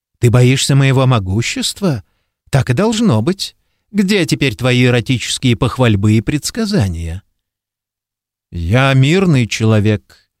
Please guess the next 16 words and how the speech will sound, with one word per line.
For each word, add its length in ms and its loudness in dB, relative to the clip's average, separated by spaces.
У 80 0
меня 240 2
в 40 -4
душе 340 0
царит 340 0
согласие. 720 -2
Я 300 -2
не 120 4
стремлюсь 640 0
нападать 540 0
и 60 -2
подчинять. 920 -2
Я 240 -4
ничем 460 2
не 60 2
угрожаю, 800 2